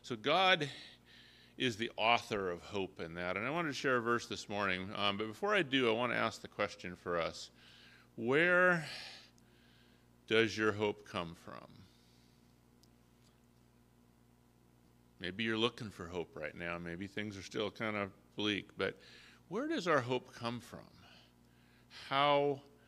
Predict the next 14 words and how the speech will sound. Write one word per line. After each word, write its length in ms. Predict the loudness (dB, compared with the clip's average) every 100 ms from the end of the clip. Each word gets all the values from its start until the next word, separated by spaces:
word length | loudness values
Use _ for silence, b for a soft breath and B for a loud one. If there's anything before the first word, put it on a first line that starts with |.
| b b
can 240 | -6 -4 0
we 140 | 0
have 280 | 6 6 4
hope 440 | 0 0 0 -2
in 100 | -8
the 80 | -6
midst 480 | -2 0 0 -4 -4
of 200 | -4 -6
things 520 | -4 -2 -2 -4 -6
that 140 | -4 0
are 280 | 0 0 -4
not 320 | -4 -4 -4 -8
so 160 | -8
nice, 640 | -8 -8 -10 -14 -14 -14